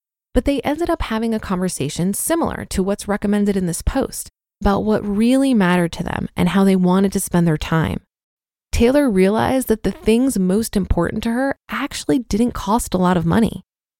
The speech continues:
Their lifestyle up until that point was just something they had become kinda used to. I got the impression that they were running on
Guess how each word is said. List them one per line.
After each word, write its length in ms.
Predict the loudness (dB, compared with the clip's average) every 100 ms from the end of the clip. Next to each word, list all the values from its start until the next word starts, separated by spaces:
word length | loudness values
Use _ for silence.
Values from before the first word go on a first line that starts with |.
| _
Their 140 | 2 2
lifestyle 760 | 2 0 -2 -4 -4 -2 -2 -2
up 160 | 0
until 220 | 0 2
that 200 | 0 0
point 340 | 0 0 0 -2
was 140 | -6
just 240 | -2 -2 -2
something 400 | -6 -4 -6 -4
they 120 | -2
had 280 | -2 -4 -6
become 400 | -8 -6 -8 -8
kinda 300 | -8 -4 -2
used 440 | 0 4 2 0 -6
to. 260 | -8 -10 -16 _ _ _ _ _ _
I 120 | -6 -4
got 160 | -4
the 100 | -4
impression 560 | -4 -2 -4 -4 -2 -2
that 220 | -2 -2
they 180 | -2 -2
were 340 | 0 0 0
running 440 | 0 -2 -2 -2 -2
on 140 | -2